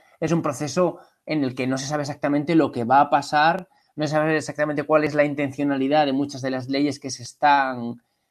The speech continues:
que se están aprobando y en el que la movilización y la presión social de la calle son claves para, digamos, de alguna manera,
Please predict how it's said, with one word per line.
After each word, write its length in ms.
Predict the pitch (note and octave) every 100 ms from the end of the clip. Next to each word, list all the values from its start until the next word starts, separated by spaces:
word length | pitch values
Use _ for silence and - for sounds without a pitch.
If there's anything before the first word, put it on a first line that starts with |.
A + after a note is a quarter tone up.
| _ _
que 120 | D#3
se 140 | B2+ C#3
están 760 | B2+ - D3+ D3 C#3 C3 B2+
aprobando 600 | B2+ C3+ C#3 D3+ D#3+ F#3
y 180 | F#3+ E3
en 120 | D#3
el 200 | C#3+ B2+
que 280 | B2 C3 B2
la 180 | C3+ B2+
movilización 480 | B2 A#2+ A2+ A2 C#3+
y 40 |
la 140 | D#3 B2
presión 280 | A2+ C3 B2+
social 460 | C3 B2 D3 C3
de 80 | B2+
la 180 | A#2 A#2
calle 500 | D3 C3 D3 E3+ - _ _ _ _
son 440 | - - C#3+ C3+ C3
claves 800 | D3 C#3+ C#3+ D3 E3+ F3 - _ _ _ _ _ _
para, 260 | - C#3 D3
digamos, 360 | D#3 C#3+ D3
de 60 | C#3
alguna 240 | B2+ C#3+
manera, 580 | C#3+ C3+ C3 C#3+ E3 -